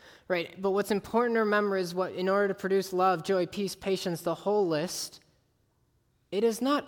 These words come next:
us that produces it. Right? That's not what it said. Instead, it says the Holy Spirit produces this kind of fruit. Through the Holy Spirit, we are able to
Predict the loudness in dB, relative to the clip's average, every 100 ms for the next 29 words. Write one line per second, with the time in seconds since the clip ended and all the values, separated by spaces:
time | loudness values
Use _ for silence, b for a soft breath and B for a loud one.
0 | -2 -2 0 -4 -2 -4 -2 -6 -2 -2
1 | -2 -6 -6 -10 -12 _ b b b -4
2 | -2 0 2 2 2 -2 0 -2 -2 -2
3 | -2 -2 0 -2 -2 -2 -2 -2 2 2
4 | 2 -2 -2 2 2 0 -4 -4 -2 -2
5 | -2 -6 -4 -8 -8 -10 -8 -8 -10 -14
6 | -16 -16 -18 -20 B B B B B -4
7 | -2 2 2 2 2 4 4 -2 -8 -2
8 | 2 2 0 0 -2 -2 -4 -4 -2 -2
9 | -4 -6 B B -14 -8 -4 -2 -2 -4